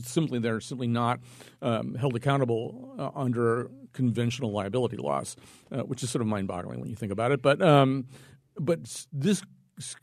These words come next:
suit has made enough progress into the courts that it looks as though, I think it's Josh Koskoff, the same lawyer who's, uh, who handled this case we're talking about right now,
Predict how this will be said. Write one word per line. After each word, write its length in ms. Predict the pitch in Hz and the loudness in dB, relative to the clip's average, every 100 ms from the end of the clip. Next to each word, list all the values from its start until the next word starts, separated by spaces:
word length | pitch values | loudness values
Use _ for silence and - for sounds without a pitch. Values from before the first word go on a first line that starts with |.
| - 147 | -10 -8
suit 340 | - 214 160 | -2 0 2
has 160 | 143 139 | 0 0
made 200 | 156 151 | 0 0
enough 600 | 139 139 147 170 202 - | 2 4 4 4 2 2
progress 480 | 135 107 107 113 - | 2 2 2 -2 0
into 160 | 120 | -2
the 120 | 98 | -4
courts 440 | - 135 117 104 - | -2 4 4 4 -4
that 140 | - | -6
it 100 | 113 | -4
looks 420 | 208 175 214 - | -2 2 2 4
as 180 | 175 131 | 2 6
though, 400 | 127 110 110 113 - - - - | 6 8 6 0 -8 -20 -20 -10
I 60 | 120 | -4
think 140 | 208 | -2
it's 100 | 160 | -2
Josh 300 | - 139 123 | 2 4 4
Koskoff, 440 | - 139 120 90 92 | 2 0 0 -4 -6
the 80 | 98 | -4
same 320 | 127 110 117 | -2 -2 -4
lawyer 420 | 139 117 113 107 | -2 0 0 0
who's, 380 | 104 110 98 - - | -2 -4 -6 -12 -10
uh, 200 | 107 107 117 | -8 -8 -8
who 80 | |
handled 300 | 107 110 101 | -4 -4 -2
this 240 | 107 110 - | -4 -4 -8
case 200 | - 104 | -8 -8
we're 60 | 101 | -6
talking 220 | 113 101 | -6 -4
about 160 | 104 107 | -4 -4
right 140 | 110 | -2
now, 260 | 135 127 | 2 2